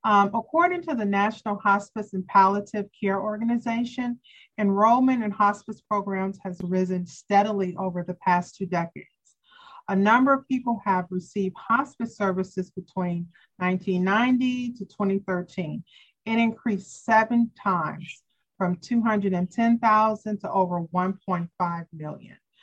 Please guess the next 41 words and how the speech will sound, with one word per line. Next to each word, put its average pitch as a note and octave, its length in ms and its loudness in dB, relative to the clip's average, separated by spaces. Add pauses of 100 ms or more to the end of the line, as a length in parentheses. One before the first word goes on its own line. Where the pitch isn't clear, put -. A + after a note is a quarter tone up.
(300)
So G#3 320 2
as G3+ 340 0
we G#3+ 120 -8
talked B3 420 4
about F#3+ 420 -2
the F3+ 100 -6
need F#3+ 460 -2
for - 100 -10
education F#3 760 -4
in F3 80 -2
the E3+ 80 -4
community A#3 640 -2
about E3+ 320 -2
hospice, F3+ 880 -4 (420)
we A3 160 2
are G#3 160 6
seeing G#3 320 -2
there F3+ 260 0
is F3 140 -8
a F3 120 -8
growth F3 320 -2
in, D#3 200 -8 (240)
in, F3 180 -4
in F3 220 -2
its E3+ 240 -10
use. E3 400 -10 (340)
And G3+ 140 0
so G3+ 200 6
our G3 200 4
next A3 520 0
guest G3 520 -2
is G3 180 -6
Amy G3+ 320 0
Hudson. G3 560 -4 (960)
Um, G3 440 4
she C4+ 340 -4
is B3 180 -4
one A3 360 2
of G#3+ 100 0
a G3+ 140 0
family A3 520 -2